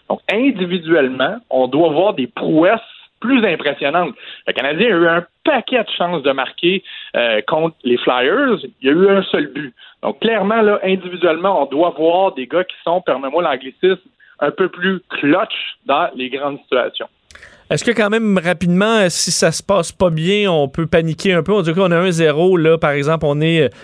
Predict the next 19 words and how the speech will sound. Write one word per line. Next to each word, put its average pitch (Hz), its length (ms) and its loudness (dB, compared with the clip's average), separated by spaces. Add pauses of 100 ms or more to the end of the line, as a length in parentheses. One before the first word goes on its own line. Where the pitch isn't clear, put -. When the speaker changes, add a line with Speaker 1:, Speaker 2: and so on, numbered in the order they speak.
(200)
Speaker 2:
euh, 160 120 0
un 185 160 2
zéro 180 320 2
dans 180 140 2
le 160 80 -4
pointage 170 640 0
en 147 100 2
plus, 175 380 0
puis - 80 -6
là, 143 80 -2
tu - 60 -8
fais, « 151 40 0
OK, 123 160 0
ben 147 120 0
là, 131 100 0
ça 151 140 -2
regarde 135 220 0
vraiment 139 380 0
mal », 151 380 0